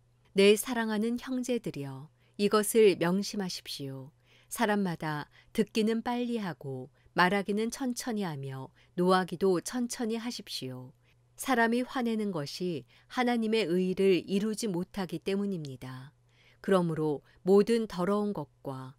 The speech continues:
넘치는 악을 벗어버리고 마음에 심겨진 말씀을 온유함으로 받으십시오. 이 말씀은 능히 여러분의 영혼을 구원할 수 있습니다.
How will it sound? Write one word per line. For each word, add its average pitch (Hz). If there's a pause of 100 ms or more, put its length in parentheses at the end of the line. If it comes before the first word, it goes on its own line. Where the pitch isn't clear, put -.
(260)
넘치는 208
악을 170
벗어버리고 147 (300)
마음에 190
심겨진 247
말씀을 160 (240)
온유함으로 190
받으십시오. 147 (360)
이 185
말씀은 160 (280)
능히 196
여러분의 202
영혼을 156 (220)
구원할 196
수 -
있습니다. 143